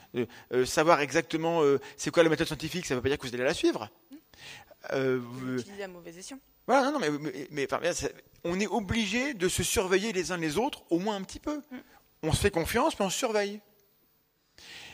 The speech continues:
Speaker 1: Et quand on a un type qui est en haut et que plus personne ne sait, parce que dès que quelqu'un dit, euh, un truc, euh, il, il, il le clash et que c'est le parrain,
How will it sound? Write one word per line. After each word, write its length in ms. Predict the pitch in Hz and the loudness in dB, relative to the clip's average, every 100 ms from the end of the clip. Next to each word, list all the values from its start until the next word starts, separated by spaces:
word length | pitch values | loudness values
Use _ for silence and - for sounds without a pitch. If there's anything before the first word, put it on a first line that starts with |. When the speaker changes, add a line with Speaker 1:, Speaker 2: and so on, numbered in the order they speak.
| - _ | -20 _
Speaker 1:
Et 80 | 147 | 2
quand 200 | 226 220 | 4 4
on 120 | 202 | 8
a 40 | |
un 80 | 190 | 8
type 240 | 185 226 185 | 8 -2 4
qui 120 | 196 | 8
est 20 | |
en 80 | 180 | 10
haut 220 | 185 190 | 10 8
et 80 | 147 | 4
que 100 | 143 | -2
plus 140 | 196 | 2
personne 240 | 196 180 190 | 2 4 2
ne 40 | |
sait, 120 | 196 | 2
parce 160 | 170 - | 2 2
que 80 | 147 | -2
dès 160 | 190 | -2
que 100 | - | -2
quelqu'un 300 | 185 175 180 | 2 2 2
dit, 200 | 165 190 | 0 2
euh, 300 | 170 151 151 | 4 8 8
un 60 | 143 | 8
truc, 320 | 180 175 147 | 4 -2 0
euh, 100 | 139 120 - | -2 -4 -4
il, 280 | 139 135 - | -4 -4 -8
il, 380 | 135 120 131 - | -12 -10 -12 -10
il 60 | 131 | -4
le 100 | 139 | -2
clash 360 | 165 156 - | 4 4 4
et 20 | |
que 60 | 127 | -4
c'est 100 | 127 | -6
le 60 | - | 2
parrain, 340 | 123 175 320 | 2 2 -2